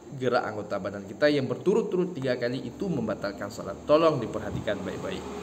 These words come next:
Kalau tidak diperhatikan, berarti selama ini kita salat-salatan dan salatnya tidak sah. Kalau salatnya tidak sah, nggak usah kita bicarakan apakah salat kita diterima atau tidak. Nah, salat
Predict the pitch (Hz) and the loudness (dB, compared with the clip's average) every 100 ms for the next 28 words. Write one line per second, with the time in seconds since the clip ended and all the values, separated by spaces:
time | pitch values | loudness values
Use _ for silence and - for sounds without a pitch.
0 | - - 123 139 147 139 127 120 127 117 | -10 0 4 6 6 4 2 2 0 -2
1 | 113 117 160 156 127 120 151 127 127 123 | -2 4 4 4 2 2 0 2 2 2
2 | 120 131 156 - - 143 - 110 107 107 | 0 -2 -4 -4 0 2 2 2 2 0
3 | - 101 98 - 110 143 180 - - - | -2 0 -2 0 0 0 -4 -10 -16 -18
4 | - - - - - 98 107 104 104 107 | -18 -20 -20 -18 -4 0 2 0 -6 -12
5 | - - - - - 107 104 104 117 113 | -16 -20 -20 -18 -4 0 2 2 -2 -4
6 | 101 85 - - 82 - - - - - | -2 -2 -2 -4 -6 -10 -16 -20 -20 -20
7 | - - 127 135 147 131 120 117 117 110 | -20 -10 -4 0 0 0 0 0 -2 -6
8 | 104 - - 87 90 - - - 113 - | -4 -2 -2 -6 -8 -14 -20 -8 -2 0
9 | - - - - 95 95 113 104 90 87 | 0 -6 -12 -8 -8 -4 -2 -2 -4 -6
10 | 92 101 104 - 95 - 92 87 - 87 | -8 -8 -8 -8 -8 -8 -8 -8 -10 -10
11 | 87 87 90 95 101 98 92 95 90 - | -8 -8 -8 -6 -6 -8 -10 -10 -10 -10
12 | - - - - - - - - - 90 | -16 -20 -20 -20 -20 -20 -20 -18 -16 -10
13 | - 156 180 175 | 2 6 6 6